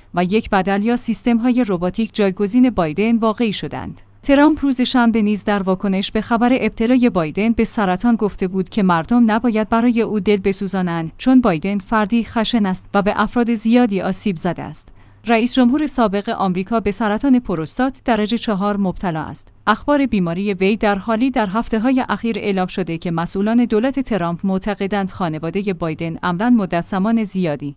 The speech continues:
بیماری این رئیس جمهور را پنهان کرده بودند و باید بابت این مخفی کاری پاسخگو باشند.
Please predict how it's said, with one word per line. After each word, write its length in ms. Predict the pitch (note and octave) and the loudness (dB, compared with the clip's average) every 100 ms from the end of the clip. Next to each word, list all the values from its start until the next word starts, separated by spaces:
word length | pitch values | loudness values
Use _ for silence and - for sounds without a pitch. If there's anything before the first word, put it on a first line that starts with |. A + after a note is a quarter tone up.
| - | 0
بیماری 420 | A3 A#3+ C#4 D4+ | 6 6 6 4
این 220 | C#4+ B3+ B3+ | 2 2 2
رئیس 300 | G#3+ F#3+ - | 0 -4 -4
جمهور 320 | G3 G#3 C4 | -2 -2 -2
را 160 | G#3 | -2
پنهان 460 | G3+ A3 F#3 A#3 B3 | -4 -4 -2 0 0
کرده 340 | A#3+ G#3+ F#3 | 0 -2 -2
بودند 420 | E3 E3 E3 E3 - - - | -6 -6 -6 -8 -12 -6 -2
و 80 | F#3+ | 2
باید 360 | G#3 G#3+ A#3+ | 2 2 0
بابت 340 | G#3+ G3+ B3+ C4+ | -2 0 0 0
این 280 | - C4+ | 4 6
مخفی 300 | A#3+ G#3+ A3+ | 6 4 -4
کاری 340 | G#3 A3+ A#3+ B3 - | -4 -2 -2 -2 -4
پاسخگو 440 | A3+ G3+ G#3 - | -4 -2 -6 -6
باشند. 460 | E3 D3 - C#3 | -10 -8 -8 -10